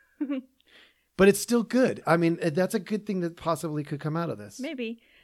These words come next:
Speaker 1: Um, one thing that I have heard a lot about is landlords telling their tenants not to worry about being evicted, that if they've been out of work, be-, you know, because of all of this, that they're gonna figure out plans for them to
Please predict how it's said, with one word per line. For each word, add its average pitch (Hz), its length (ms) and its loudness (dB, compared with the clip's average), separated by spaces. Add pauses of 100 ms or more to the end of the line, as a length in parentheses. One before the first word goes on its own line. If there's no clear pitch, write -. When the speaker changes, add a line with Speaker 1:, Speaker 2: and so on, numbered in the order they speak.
(120)
Speaker 1:
Um, 220 300 -6
one 240 160 0
thing 262 280 -4
that 247 320 -4
I 220 440 -4
have 220 140 -6
heard 220 180 -8
a 214 60 -6
lot 208 240 -6
about 202 360 -8
is 180 200 -14 (260)
landlords 196 960 -10 (640)
telling 202 340 -8
their 190 140 -6
tenants 185 720 -12
not 185 260 -10
to - 80 -14
worry 175 240 -8
about 170 220 -8
being 170 200 -12
evicted, 175 560 -12 (340)
that 170 200 -10
if 175 140 -14
they've 160 240 -8
been 170 140 -10
out 165 140 -10
of 156 80 -12
work, 160 420 -12 (100)
be-, - 200 -16
you 180 140 -10
know, 147 240 -12 (220)
because 165 320 -12
of 165 100 -14
all 160 200 -10
of 160 100 -12
this, 165 360 -10
that 151 240 -12 (640)
they're 190 120 -6
gonna 175 180 -8
figure 160 320 -8
out 156 280 -10
plans 165 500 -12
for - 160 -14
them 165 280 -12
to 175 480 -14